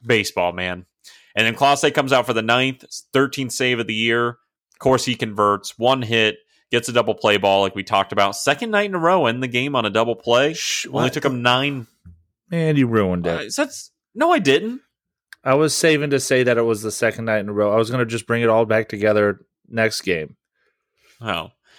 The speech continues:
Speaker 1: Uh, sorry. It only took him nine pitches on Wednesday night because
Speaker 2: No, I'm
Speaker 1: Clase.
Speaker 2: sad.
Speaker 1: I'm sorry. Well, do,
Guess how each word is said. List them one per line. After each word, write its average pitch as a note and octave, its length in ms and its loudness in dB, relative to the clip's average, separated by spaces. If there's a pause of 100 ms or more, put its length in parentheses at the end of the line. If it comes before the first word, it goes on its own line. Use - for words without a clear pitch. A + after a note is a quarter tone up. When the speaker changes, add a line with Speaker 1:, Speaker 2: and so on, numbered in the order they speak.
(260)
Speaker 1:
Uh, A2 300 4
sorry. G2 380 2
It A#2+ 200 -2
only D3 140 4
took D#3 160 0
him B2+ 120 0
nine A#2 280 2
pitches G2+ 320 -2
on F#2+ 120 0
Wednesday F2+ 380 -4
night E2+ 240 -4
because F2 380 -4
Speaker 2:
No, A#2 120 -2
I'm A2+ 80 -8
Speaker 1:
Clase. A2+ 340 0
Speaker 2:
sad. A#1 180 -12 (760)
Speaker 1:
I'm G#2+ 180 -6
sorry. E2 380 -8 (180)
Well, G#2+ 320 0
do, C#3+ 320 -2